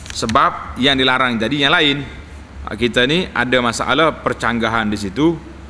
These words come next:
maka bolehlah kita buat. Itu di-, jadi tamatlah,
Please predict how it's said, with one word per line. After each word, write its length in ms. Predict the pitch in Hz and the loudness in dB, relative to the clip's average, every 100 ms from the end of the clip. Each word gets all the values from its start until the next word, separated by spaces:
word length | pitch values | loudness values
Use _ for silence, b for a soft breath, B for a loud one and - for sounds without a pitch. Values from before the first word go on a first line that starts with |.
| - - | -16 -4
maka 240 | 120 123 | -2 0
bolehlah 400 | 113 123 135 117 | 2 4 4 2
kita 320 | 101 107 110 98 | 0 0 0 2
buat. 400 | 110 107 110 - - - - - - - - - - - - - - - | 2 4 0 -2 -10 -10 -18 -20 -20 -20 -20 -20 -18 -18 -18 -20 -20 -8
Itu 320 | 110 110 127 | -4 0 2
di-, 80 | 120 | 4
jadi 240 | 117 123 | 4 4
tamatlah, 460 | 151 123 123 127 | 4 2 2 2